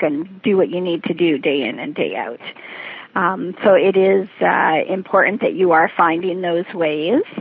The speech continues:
and doing what works for you, 'cause there's no two people who are going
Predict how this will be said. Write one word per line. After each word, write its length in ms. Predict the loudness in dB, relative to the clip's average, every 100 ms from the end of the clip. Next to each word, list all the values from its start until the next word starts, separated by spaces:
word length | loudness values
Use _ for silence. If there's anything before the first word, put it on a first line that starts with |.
| -14 _ -8
and 440 | -4 -4 -6 -4
doing 280 | -2 0 2
what 140 | 2
works 240 | 2 0 -4 0
for 80 |
you, 300 | 2 2 0 -4 -6
'cause 160 | -2 2
there's 240 | 0 0
no 300 | 0 2 2
two 240 | 2 -4
people 500 | -2 -2 -2 0 0
who 160 | 2 2
are 120 | 2
going 360 | 2 0 0